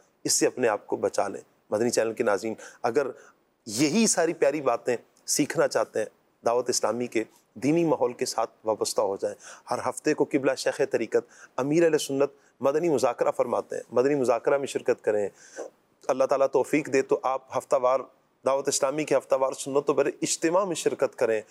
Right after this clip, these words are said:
دعوت اسلامی کے ساتھ قافلے میں سفر کریں۔ اللہ توفیق دے تین دن کے لیے، بارہ دن کے لیے، تیس دن کے لیے، ایک سال کے لیے بھی عاشقان رسول قافلے کے مسافر بنتے ہیں، تو آپ بھی نیت کیجیے۔ انشاءاللہ یہ اور اس سے علاوہ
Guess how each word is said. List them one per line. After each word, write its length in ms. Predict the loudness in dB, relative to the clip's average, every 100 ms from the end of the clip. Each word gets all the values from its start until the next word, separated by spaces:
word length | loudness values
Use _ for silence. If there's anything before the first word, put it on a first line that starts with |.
| -16 -20 -6 -2
دعوت 220 | 0 0
اسلامی 380 | 0 0 -2 -2
کے 140 | -2
ساتھ 480 | -2 -2 -4 -6 -8 -4
قافلے 320 | -2 0 2
میں 100 | 2
سفر 280 | 2 0 0
کریں۔ 200 | -4 0
اللہ 160 | 0
توفیق 440 | 2 2 2 0 0
دے 80 | -2
تین 340 | 0 0 2
دن 120 | 0
کے 100 | 0
لیے، 220 | -4 -6 -10 -14 _
بارہ 240 | -2 0 2
دن 200 | 0 0
کے 120 | -4
لیے، 260 | -2 -4 -6 -10 _ _
تیس 300 | 0 0 2
دن 160 | 0 2
کے 140 | 0
لیے، 260 | 2 0 0 -4 _
ایک 180 | 0 2
سال 320 | 0 -2 -2
کے 160 | -2 0
لیے 140 | 2
بھی 160 | 0 -4 -4
عاشقان 460 | -4 -2 -2 -2
رسول 340 | -4 -4 -4 -4 -10 _ _ _
قافلے 340 | -4 0 -2
کے 120 | 0
مسافر 420 | 0 0 -2 -2 -2
بنتے 300 | -2 -4 -12
ہیں، 100 | -12
تو 60 | _
آپ 140 | -4
بھی 140 | -2 -4
نیت 260 | -2 -4
کیجیے۔ 280 | -6 -10 -8 -4
انشاءاللہ 420 | -2 0 0 0 -2 -10 _
یہ 260 | 0 2 2 -2
اور 120 | -2 0
اس 140 | 0
سے 200 | 2 2
علاوہ 240 | 2 2